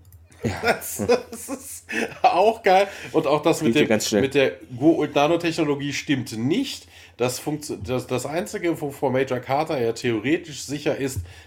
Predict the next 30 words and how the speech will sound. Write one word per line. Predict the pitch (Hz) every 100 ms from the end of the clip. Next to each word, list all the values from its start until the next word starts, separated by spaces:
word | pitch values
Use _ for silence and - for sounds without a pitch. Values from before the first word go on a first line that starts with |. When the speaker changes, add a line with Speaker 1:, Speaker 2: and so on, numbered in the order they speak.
| -
Speaker 2:
dass | 113
sie | -
nochmal | 117 131 135 120
von | 127
einem | 110
Goa'uld | 107 123 120 139 143 127
besetzt | 107 101 95 -
wird, | 104 107
weil | 104
sie | 98
ja | 104
diese | 101 95
Antikörper | 110 101 - 92 -
Speaker 1:
Das, | 87
Speaker 2:
im | 82
Blut | 82 82
Speaker 1:
genau, | 92 87 87 - _
Speaker 2:
hat. | 90
Speaker 1:
ja. | - _
Speaker 2:
Na, | 127
also | 120 123 120
mit | 123
der | 123
Nanotechnologie, | 135 139 135 127 135 123 120 120
Speaker 1:
Ja, | 120 - - - -
Speaker 2:
völliger | - - 190 170 151
Blödsinn, | 127 135 127 131 123
völliger | - 151 147 127
Schwachsinn. | - 117 117 - 110 98 - - - - _ -
Äh, | 101 92 80